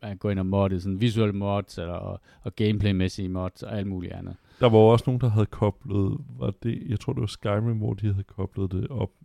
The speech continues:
Speaker 2: øh, mod N P C'erne, op mod chat G P T, så du rent faktisk kunne føre samtaler med dem. Så
Speaker 1: Ja.
Speaker 2: chat G P T's
Speaker 1: Okay,
Speaker 2: A P I er nødvendigvis
Speaker 1: selvfølgelig.
Speaker 2: så, ikke så hurtigt svarende, så hver gang du sagde noget, som,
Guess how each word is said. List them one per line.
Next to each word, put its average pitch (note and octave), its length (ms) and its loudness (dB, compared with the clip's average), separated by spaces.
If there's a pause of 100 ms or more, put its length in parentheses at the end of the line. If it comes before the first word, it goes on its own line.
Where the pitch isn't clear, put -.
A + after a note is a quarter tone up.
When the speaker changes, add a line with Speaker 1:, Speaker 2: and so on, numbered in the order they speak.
(120)
Speaker 2:
øh, F#2+ 260 0
mod G2 240 -2
N F#2+ 60 -2
P - 40 -10
C'erne, A2 400 -2
op G#2 260 -4
mod G#2+ 100 -2
chat - 300 -4
G G2+ 100 -6
P G2 80 -10
T, - 100 -2 (140)
så - 120 -12
du - 60 -2
rent G2 160 -2
faktisk F#2+ 220 -4
kunne G2 120 -14
føre G2+ 280 -4 (420)
samtaler G2 440 2
med F2+ 120 0
dem. F#2 120 -4 (380)
Så - 100 -2
Speaker 1:
Ja. G#2 80 4 (160)
Speaker 2:
chat G#2 240 4
G - 100 -16
P F2+ 120 -6
T's G2+ 200 2
Speaker 1:
Okay, A#2 160 2
Speaker 2:
A G#2 40 2
P G#2+ 40 0
I G#2+ 160 2
er G2+ 80 4
nødvendigvis G2 220 4
Speaker 1:
selvfølgelig. G#2 400 4
Speaker 2:
så, - 180 0
ikke A2 220 0
så A2+ 100 4
hurtigt A#2+ 340 4
svarende, F#2 280 4
så G2 100 0
hver G2 140 4
gang F#2+ 200 0
du - 40 -10
sagde G#2 200 2
noget, G2+ 160 4
som, F#2 180 -2